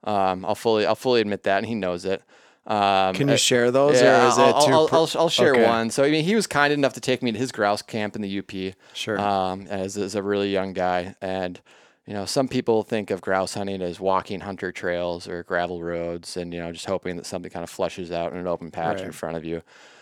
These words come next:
Speaker 1: Um, no, that's not how Bob does this. He's through the, the
Speaker 2: Crash.
Speaker 1: heart of the forest. He's crashing through the thick stuff. He's going through deadfalls and burns, and he's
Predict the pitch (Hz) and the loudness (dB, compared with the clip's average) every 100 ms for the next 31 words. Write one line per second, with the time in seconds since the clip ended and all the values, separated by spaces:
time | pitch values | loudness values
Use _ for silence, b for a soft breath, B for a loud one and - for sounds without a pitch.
0 | b 107 107 107 107 110 117 107 98 90 | b 2 4 2 0 -2 2 4 4 2
1 | 90 98 - 98 92 87 80 80 78 73 | 0 -4 -2 -6 -4 -4 -6 -8 -10 -12
2 | 71 76 73 - - 113 101 - 104 95 | -10 -10 -10 -12 -8 -4 -4 -4 -4 -2
3 | 92 92 85 95 92 87 104 104 92 - | -2 -2 -2 -2 -2 2 4 4 0 -8
4 | - - 90 92 90 87 - 85 82 82 | -12 -4 0 0 -2 -6 -6 -4 -2 -4
5 | - 101 - - 92 92 90 107 90 95 | -6 -10 -10 -2 0 0 -2 -8 -6 -4
6 | 92 90 - 80 - - 80 - 101 - | -4 -6 -8 -8 -8 -6 -4 -6 -12 -2
7 | 101 101 101 95 95 85 85 85 - 87 | 0 2 0 -6 -6 -2 -2 -2 -2 0
8 | 85 80 87 87 82 82 80 - B B | 0 -4 -6 -2 0 0 -2 -10 B B
9 | B B B 107 104 107 98 156 175 - | B B B 2 4 0 -2 -4 -4 -10